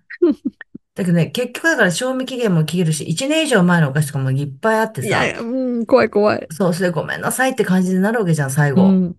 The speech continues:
Speaker 1: うん。
Speaker 2: だから、それはちょっとなって、お菓子にも失礼な気がするし。
Speaker 1: うん、もったいないですね。
Speaker 2: そう、もったいないよね。
Speaker 1: うん。
Speaker 2: で、美味しい時に、もらってすぐいただいた方がやっぱいいじゃない？
Speaker 1: そうですよ。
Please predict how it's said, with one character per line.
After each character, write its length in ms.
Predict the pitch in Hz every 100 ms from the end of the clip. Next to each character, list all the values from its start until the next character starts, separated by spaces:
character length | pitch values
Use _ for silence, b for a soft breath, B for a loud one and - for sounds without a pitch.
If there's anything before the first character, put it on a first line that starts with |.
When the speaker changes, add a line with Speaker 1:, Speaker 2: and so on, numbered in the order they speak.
| _ -
Speaker 1:
う 100 | 180
ん。 340 | 196 170 156 - _ _ -
Speaker 2:
だ 220 | 175 160
か 120 | 156
ら、 380 | 156 160 151 139
そ 160 | 165
れ 140 | 160 185
は 160 | 202
ち 100 | 202
ょ 60 | 214
っ 40 | 214
と 180 | - 156
な 220 | 156 151
っ 180 | 151 -
て、 120 | -
お 120 | -
菓 140 | 160 175
子 140 | 170
に 80 | 160
も 140 | 147
失 320 | 143 135 156 160
礼 120 | 151
な 180 | 151 151
気 180 | -
が 100 | 151
す 120 | 151 160
る 100 | 151
し。 420 | - 156 147 -
Speaker 1:
う 40 |
ん、 400 | 147 165 156 151
も 100 | 139
っ 40 | 139
た 140 | 151
い 60 | 156
な 140 | 160
い 40 | 151
で 80 | -
す 200 | - 247
ね。 180 | 320
Speaker 2:
そ 60 | 190
う、 20 |
も 100 | 165
っ 80 | 156
た 120 | 185
い 60 | 180
な 100 | 185
い 40 |
よ 120 | 156
ね。 340 | 143 156 139 165
Speaker 1:
う 180 | 165 160
ん。 40 |
Speaker 2:
で、 100 | 156
美 60 | 156
味 180 | 170 175
し 160 | 196
い 40 | 185
時 300 | 190 160 143
に、 380 | 165 165 131 -
も 160 | 160
ら 120 | 175 202
っ 80 |
て 100 | 202
す 160 | 196 262
ぐ 80 | 233
い 80 | 185
た 120 | 165
だ 120 | 165
い 80 | 160
た 120 | 165
方 180 | 165 160
が 80 | 139
や 60 |
っ 40 | 135
ぱ 80 | 135
い 80 |
い 40 | 160
じ 100 | 143
ゃ 40 |
な 220 | 117 135
い？ 60 | 185 - -
Speaker 1:
そ 240 | - 165
う 40 | 160
で 140 | 151
す 220 | - -
よ。 220 | - 160